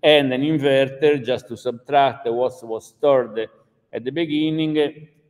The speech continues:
to what was shown. So essentially, the line had to be large enough to contain the information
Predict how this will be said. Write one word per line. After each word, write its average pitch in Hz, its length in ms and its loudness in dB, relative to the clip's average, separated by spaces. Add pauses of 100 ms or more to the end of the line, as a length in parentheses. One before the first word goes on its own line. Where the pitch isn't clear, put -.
(120)
to 117 280 -4
what 117 260 -4
was 110 480 -6
shown. 110 540 -2 (280)
So 143 160 2
essentially, 135 460 0
the 120 140 -2
line 165 600 0
had 127 300 -4
to 123 60 -6
be 123 480 -8 (140)
large 143 440 2
enough 160 580 -2
to 139 120 -4
contain 139 580 -4
the 135 100 -2
information 165 1200 -4